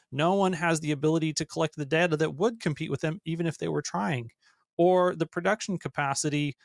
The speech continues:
to make the things that could collect the data if they wanted to try.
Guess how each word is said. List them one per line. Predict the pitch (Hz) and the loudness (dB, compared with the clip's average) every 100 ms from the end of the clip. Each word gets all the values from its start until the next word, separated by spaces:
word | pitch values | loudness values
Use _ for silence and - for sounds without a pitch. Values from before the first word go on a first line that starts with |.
| _ - | _ -2
to | 156 160 | -2 0
make | 156 175 - | 0 -2 0
the | 170 | -2
things | 190 185 - | 0 -2 -2
that | - | -4
could | 254 233 | -6 -6
collect | - 151 131 - | 0 0 0 -2
the | |
data | 131 139 135 131 - | 0 2 2 0 -4
if | 147 - | -4 0
they | 139 | 0
wanted | 127 123 117 | 0 -4 -6
to | 127 | -6
try. | - 127 139 | -2 -2 -2